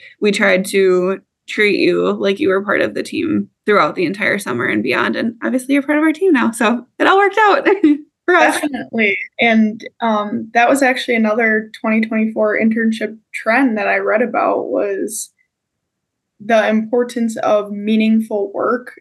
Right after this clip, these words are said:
Speaker 2: in an internship and just ensuring that your interns can connect to your organization and to the work that they're doing. And it's not just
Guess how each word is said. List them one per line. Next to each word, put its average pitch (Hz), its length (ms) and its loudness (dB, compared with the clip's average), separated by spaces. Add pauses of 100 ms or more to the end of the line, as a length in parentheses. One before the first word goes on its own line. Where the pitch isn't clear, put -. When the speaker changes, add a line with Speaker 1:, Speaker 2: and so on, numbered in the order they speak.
(120)
Speaker 2:
in 233 140 -2
an 233 120 -2
internship 247 720 -2 (120)
and 202 480 -4 (640)
just 226 240 0
ensuring 214 640 2
that 202 320 2
your 214 420 0
interns 214 840 -2
can 202 840 -4 (680)
connect 208 720 2 (180)
to - 180 2
your 220 220 4
organization 202 680 0
and 208 160 -2
to 208 180 -4
the 202 100 2
work 202 280 0
that 214 160 0
they're 214 200 2
doing. 214 280 2
And 196 100 -4
it's 196 320 -4
not 202 200 0
just - 460 -2